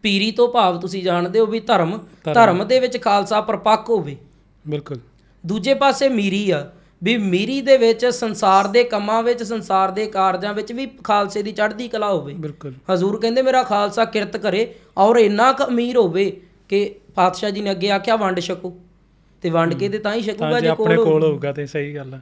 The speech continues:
Speaker 1: ਤੇ ਉਹ ਇਸ ਲਈ ਅਮੀਰ ਹੋਵੇ ਔਰ ਬਹੁਤ ਅਮੀਰ ਹੋਵੇ, ਕਿਰਤ ਕਰੇ,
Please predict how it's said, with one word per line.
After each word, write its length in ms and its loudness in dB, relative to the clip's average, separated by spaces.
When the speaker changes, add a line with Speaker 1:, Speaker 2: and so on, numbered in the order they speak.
Speaker 1:
ਤੇ 60 -10
ਉਹ 100 0
ਇਸ 180 4
ਲਈ 160 -4
ਅਮੀਰ 340 2
ਹੋਵੇ 440 0
ਔਰ 220 6
ਬਹੁਤ 420 4
ਅਮੀਰ 260 -2
ਹੋਵੇ, 240 -2
ਕਿਰਤ 320 -4
ਕਰੇ, 380 -4